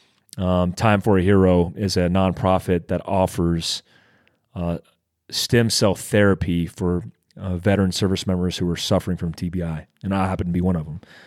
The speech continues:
Um, I'm ninety percent disabled, and a big portion of my disability has to do with T B I. And I actually think it's, uh, it's had a, a, a vast impact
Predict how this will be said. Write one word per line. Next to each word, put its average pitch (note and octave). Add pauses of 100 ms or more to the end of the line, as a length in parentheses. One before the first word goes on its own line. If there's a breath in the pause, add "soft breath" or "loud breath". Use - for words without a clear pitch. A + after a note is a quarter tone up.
(440 loud breath)
Um, F2+
I'm F#2+
ninety G#2
percent G2
disabled, G2
and F#2+
a F2+
big F2
portion G2
of F2
my F#2
disability F#2
has F2+
to F2+
do F2+
with E2
T F#2+
B F#2
I. G#2 (680 loud breath)
And G#2
I G#2+
actually G2+
think G2
it's, -
uh, F#2+ (800 soft breath)
it's F#2+
had G2
a, F#2+ (560)
a, G2
a F2
vast G2+
impact G2